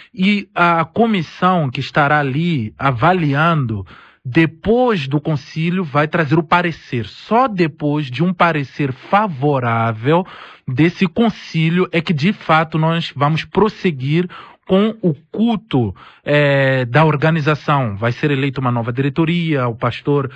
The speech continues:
é, titular da igreja, é, vai ser aprovado o estatuto da igreja. Nós não podemos, é, formar uma igreja batista que não tenha os princípios batistas. Então, é, são todos detalhes aí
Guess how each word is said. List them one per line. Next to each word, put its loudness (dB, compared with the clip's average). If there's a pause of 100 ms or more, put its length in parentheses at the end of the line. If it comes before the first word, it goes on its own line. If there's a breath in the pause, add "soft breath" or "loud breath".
(220 loud breath)
é, 0
titular 0
da 0
igreja, -2 (240 loud breath)
é, 0
vai 0
ser 0
aprovado 0
o -2
estatuto 0
da 0
igreja. -2 (400 loud breath)
Nós 2
não 2
podemos, -2
é, -2
formar 2
uma 0
igreja -2
batista -4
que -6
não 0
tenha -2
os -2
princípios -6
batistas. -6
Então, 2 (320 loud breath)
é, -2
são 0
todos -4
detalhes 0
aí 0